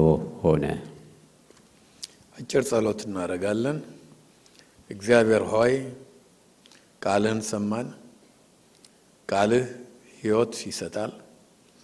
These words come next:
Speaker 2: ቃልህ መንፈስ ነው። እግዚአብሔር ሆይ፣ ስለዚህም ደግሞ በዚህ ቃልህ እንድትናገረን፣ ሕይወታችንን እንድትቀርጽ፣ እንድትሰራት ራሳችንን ላንተ እናስረክባለን። የምናገረውንም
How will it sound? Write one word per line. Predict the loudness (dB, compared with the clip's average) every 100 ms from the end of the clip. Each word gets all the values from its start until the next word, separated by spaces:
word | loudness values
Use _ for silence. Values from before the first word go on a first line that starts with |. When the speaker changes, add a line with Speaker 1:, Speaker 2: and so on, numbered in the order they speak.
| _ _ _
Speaker 2:
ቃልህ | -4 0 2
መንፈስ | 2 -2 -4 -8 -6
ነው። | -10 -12 -16 -20 -20
እግዚአብሔር | _ -8 -4 0 0 0
ሆይ፣ | -2 -4 -10 -20 -20 _ _ _ _
ስለዚህም | -6 -2 -2 0 -2 0
ደግሞ | 0 0 -2 -4 -12 -20 -20
በዚህ | -6 -4 -4 -4
ቃልህ | -2 0 -2
እንድትናገረን፣ | -4 -8 -10 -12 -8 -8 -8 -8 -8 -12 -18 -20 _ _ _ -20 -20 _
ሕይወታችንን | 0 2 4 2 0 -4 -4
እንድትቀርጽ፣ | -6 -8 -10 -4 -4 -4 -12 -20 _ _ -12
እንድትሰራት | -6 -4 -4 -6 -4 -4 -6 -12 -20 -20 _ _ _ -6
ራሳችንን | -4 -2 -4 -4 -8
ላንተ | -8 -8 -8
እናስረክባለን። | -12 -10 -12 -12 -12 -12 -10 -8 -10 -12 -16 -20 _ _ _ -20 -20 -12
የምናገረውንም | -8 -6 -6 -4 -2 0 0 0 0 0 -4